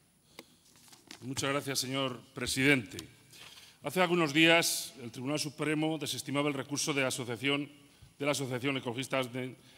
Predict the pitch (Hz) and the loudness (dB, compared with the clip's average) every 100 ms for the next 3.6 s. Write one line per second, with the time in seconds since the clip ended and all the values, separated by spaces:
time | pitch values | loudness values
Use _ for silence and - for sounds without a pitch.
0 | - 127 127 131 131 117 123 139 - 131 | -16 -8 -2 -2 -2 -6 -2 -2 -2 -4
1 | 117 - 127 123 113 - 131 120 117 110 | -4 -4 -6 -6 -8 -6 -4 -2 -4 -6
2 | - - - - 113 107 123 156 156 135 | -16 -20 -20 -10 -8 -2 4 6 6 4
3 | 139 139 127 139 139 | 4 2 2 0 -2